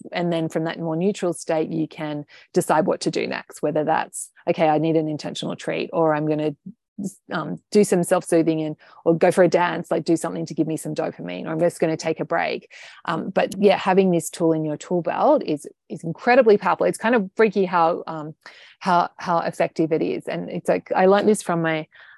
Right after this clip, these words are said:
um, actually from my business coach, which is kind of weird. And so what the tool is, um, oh yeah, <laughs> it's, um, bilateral stimulation.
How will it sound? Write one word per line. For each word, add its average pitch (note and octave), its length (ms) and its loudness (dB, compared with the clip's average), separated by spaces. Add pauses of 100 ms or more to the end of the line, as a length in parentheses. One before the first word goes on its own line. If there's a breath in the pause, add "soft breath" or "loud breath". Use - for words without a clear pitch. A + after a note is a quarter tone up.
um, D#3+ 360 -6
actually A#3+ 220 4
from C#4 140 4
my F#3+ 80 4
business E3 300 2
coach, - 260 -4
which D#3 140 -6
is D#3+ 60 -16
kind D#3 160 -8
of D3 80 -6
weird. F3+ 260 4
And G3+ 420 -2
so G3+ 160 2
what A#3 300 2
the D#4 100 2
tool G3+ 260 2
is, E3 480 0
um, E3+ 240 -4
oh F3 80 2
yeah, E3+ 340 4
<laughs> B3 440 6 (400 loud breath)
it's, - 440 -8
um, D#3 380 -6 (1080)
bilateral F#3+ 1200 2 (1160)
stimulation. A3+ 1300 -2